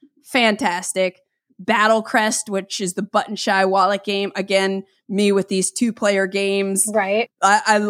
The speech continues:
Speaker 1: I, I love that. Like, and I love all the, the asymmetry in that game.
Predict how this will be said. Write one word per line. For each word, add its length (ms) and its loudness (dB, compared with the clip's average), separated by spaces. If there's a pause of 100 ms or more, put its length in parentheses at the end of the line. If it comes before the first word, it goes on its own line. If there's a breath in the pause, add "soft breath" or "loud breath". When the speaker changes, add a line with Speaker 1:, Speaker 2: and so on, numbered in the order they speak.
(120)
Speaker 1:
I, 100 4
I 40 2
love 300 2
that. 340 2
Like, 260 0
and 120 0
I 100 2
love 220 0
all 100 0
the, 260 0
the 280 -6
asymmetry 720 -2
in 100 -2
that 220 -4
game. 420 -4